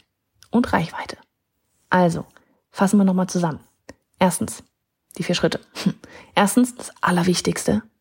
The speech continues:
ich glaub wirklich, das ist das Allerwichtigste, weil wenn du das nicht hast, ist alles andere auch egal.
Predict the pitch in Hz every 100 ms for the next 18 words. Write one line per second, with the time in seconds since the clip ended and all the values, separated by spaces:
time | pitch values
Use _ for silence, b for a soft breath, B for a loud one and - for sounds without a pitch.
0 | _ - - 185 190 196 202 190 - -
1 | - - _ - 165 156 151 180 - 165
2 | 160 165 160 156 170 - - - 247 -
3 | - _ _ _ _ _ _ _ _ _
4 | _ _ _ _ _ _ _ 175 - 160
5 | - 151 - - 156 143